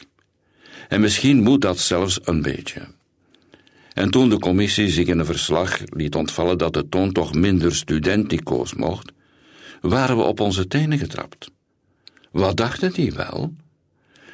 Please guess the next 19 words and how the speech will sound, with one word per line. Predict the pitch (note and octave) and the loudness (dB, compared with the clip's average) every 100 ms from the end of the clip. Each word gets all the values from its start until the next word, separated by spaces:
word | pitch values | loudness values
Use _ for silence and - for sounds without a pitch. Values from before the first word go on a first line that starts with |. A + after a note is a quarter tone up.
| - - | -20 -4
Uiteraard | A#2 B2+ B2 B2 C#3+ C#3+ C3+ | 0 2 2 2 2 0 0
had | G2+ G#2+ | -2 -2
die | G2+ | -2
commissie | - E2+ C#2 - | 0 0 0 -4
gelijk. | - - - - - _ _ _ _ _ _ _ - _ | -8 -12 -14 -16 -20 _ _ _ _ _ _ _ -20 _
Recto | - F#2 F2+ | -2 0 0
Verso | E2 F#2 F2+ G2+ G#2 | 0 0 2 2 2
was | F#2+ F2 | 2 0
dan | D#2+ E2 | 0 -2
ook | D#2 | -2
ontstaan | D2+ - D#2+ D#2 D#2 | -4 -2 -2 -2 -2
op | - | -2
café, | D#2+ D2+ - C#2+ C#2 - - - - - - | -6 -2 -2 0 -2 -8 -14 -20 -20 -20 -12
na | - G2 F#2+ | -2 0 2
een | F#2+ | 0
paar | F#2 E2+ F2 F2 | -2 -2 -2 -2
streekbieren | - F#2 F#2+ F#2 F#2+ F2+ | 0 0 2 2 2 2
te | F2+ E2 D#2+ | 0 -2 -2
veel, | D#2+ F2+ F#2+ G#2 | 0 2 2 0